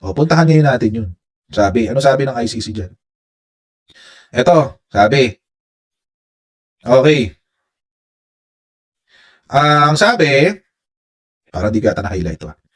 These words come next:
"As to the risks that Mister Duterte obstructing or endangering the investigation,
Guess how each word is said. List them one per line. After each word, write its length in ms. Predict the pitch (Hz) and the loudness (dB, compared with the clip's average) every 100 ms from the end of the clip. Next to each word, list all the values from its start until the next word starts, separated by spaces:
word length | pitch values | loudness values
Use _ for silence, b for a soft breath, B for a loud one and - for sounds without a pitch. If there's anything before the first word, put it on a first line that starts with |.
| b b b b b | b b b b b
"As 240 | - - - | -2 -2 0
to 160 | 220 | 2
the 80 | 190 | 2
risks 400 | 185 285 - - | 4 2 0 0
that 160 | 208 214 | -2 0
Mister 320 | 247 240 226 | 0 2 4
Duterte 640 | 226 226 226 220 214 202 | 4 2 0 0 2 2
obstructing 560 | 190 170 240 214 - 220 | 2 0 0 0 0 0
or 160 | 196 | 4
endangering 480 | 185 185 208 190 196 | 4 4 0 0 2
the 80 | 185 | 2
investigation, 960 | 170 170 170 202 226 214 202 202 208 | 2 0 2 2 2 4 4 2 -4